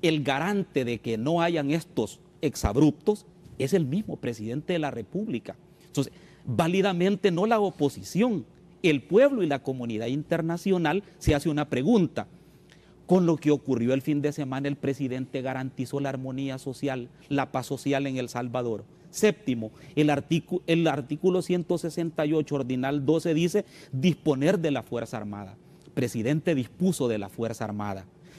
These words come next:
Pero ¿para qué dice la Constitución que se dispone de la Fuerza Armada? Para tres cosas. Primera, para la defensa de la soberanía del Estado.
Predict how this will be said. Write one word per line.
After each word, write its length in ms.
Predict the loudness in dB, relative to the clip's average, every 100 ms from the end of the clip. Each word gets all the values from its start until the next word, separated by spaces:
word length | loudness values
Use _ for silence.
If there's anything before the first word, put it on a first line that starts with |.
| -6
Pero 200 | 2 2
¿para 280 | 4 0 -2
qué 160 | -2 -2
dice 240 | 0 0
la 140 | -2 -2
Constitución 720 | -6 -6 -6 -6 -2 -2 -2
que 120 | -6
se 120 | -4
dispone 440 | -6 -6 -4 -2 -2
de 120 | -2
la 100 | -4
Fuerza 380 | -4 -4 -4 -6
Armada? 400 | -4 -4 -6 -10 -20 -20 -2
Para 240 | 0 0
tres 180 | 0 -2
cosas. 500 | 0 -2 -2 -6 -20 -20 -2
Primera, 440 | 0 4 4 2 -2 -14 -20 -20 -20 -2
para 220 | 0 0
la 120 | 0
defensa 520 | -2 -2 -2 -2 -4
de 100 | -4
la 100 | -4
soberanía 600 | -4 -4 -4 -4 -4 -4
del 160 | -4 -6
Estado. 480 | -8 -10 -8 -8